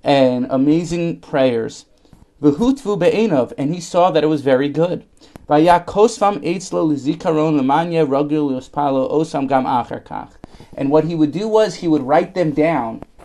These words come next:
He kind of made his own book of tefillas. This way he'd remember them afterwards. "V'chein haya ragil be'inyan zeh."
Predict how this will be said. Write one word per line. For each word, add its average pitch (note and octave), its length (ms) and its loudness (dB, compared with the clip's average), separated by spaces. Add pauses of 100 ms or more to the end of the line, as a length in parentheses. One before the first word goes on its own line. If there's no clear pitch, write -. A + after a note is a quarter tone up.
(120)
He C#3 100 -4
kind E3 240 -2
of F3+ 60 -4
made E3+ 120 -2
his D3+ 120 -2
own D#3+ 160 0
book D#3+ 180 -2
of C#3+ 80 -10
tefillas. D#3 520 -8 (360)
This D3+ 220 -2
way D3 120 6
he'd C#3+ 200 2
remember C3 380 0
them C#3 140 0
afterwards. D#3+ 640 -2 (640)
"V'chein E3 440 0
haya F3+ 320 4
ragil D3+ 400 4
be'inyan C3+ 400 0
zeh." A2+ 300 -4